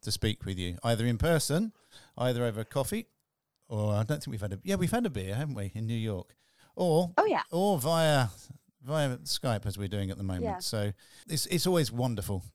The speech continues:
Speaker 1: to, uh, to catch up with you. And I strongly
Speaker 2: You too,
Speaker 1: recommend
Speaker 2: Jean-Paul.
Speaker 1: everybody has a look at Hindsight. And also this Between the Beats book. Well, where can people buy
Speaker 2: Yes.
Speaker 1: Between the Beats? Is it on Amazon?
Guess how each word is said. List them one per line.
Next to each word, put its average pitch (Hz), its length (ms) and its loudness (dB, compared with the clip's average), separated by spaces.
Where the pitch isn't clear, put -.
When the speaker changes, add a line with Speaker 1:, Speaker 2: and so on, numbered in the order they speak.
Speaker 1:
to, 98 280 -2
uh, 92 160 -2
to 107 100 -8
catch - 320 -4
up - 100 -6
with 92 140 -8
you. 107 140 -2
And 117 240 -2
I 139 160 -4
strongly 202 420 -4
Speaker 2:
You 170 40 -2
too, - 60 -2
Speaker 1:
recommend 131 480 -2
Speaker 2:
Jean-Paul. 156 260 -4
Speaker 1:
everybody 120 800 -6
has 104 180 -4
a 104 40 -2
look 101 240 -4
at - 100 -8
Hindsight. 90 680 -6
And 151 180 -2
also 190 300 0
this 151 220 -4
Between 208 400 -2
the 160 80 0
Beats 160 240 -4
book. - 380 -12
Well, 185 200 -4
where 294 160 -4
can 185 140 -6
people 175 240 -6
buy 131 140 0
Speaker 2:
Yes. 120 80 0
Speaker 1:
Between 120 300 -4
the 110 80 -2
Beats? 92 360 -8
Is 120 120 -10
it 160 80 -4
on 156 140 -2
Amazon? 101 380 -6